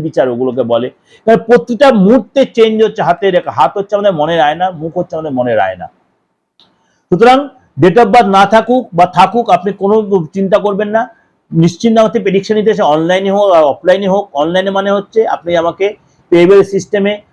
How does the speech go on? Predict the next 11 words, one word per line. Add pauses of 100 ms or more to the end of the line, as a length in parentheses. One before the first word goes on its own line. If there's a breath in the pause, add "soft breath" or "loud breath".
(140)
আবার,
আহ, (100)
অ্যাকাউন্ট
পে
করে
আপনি
সেই
সিস্টেমে
আপনি
নিতে
পারেন।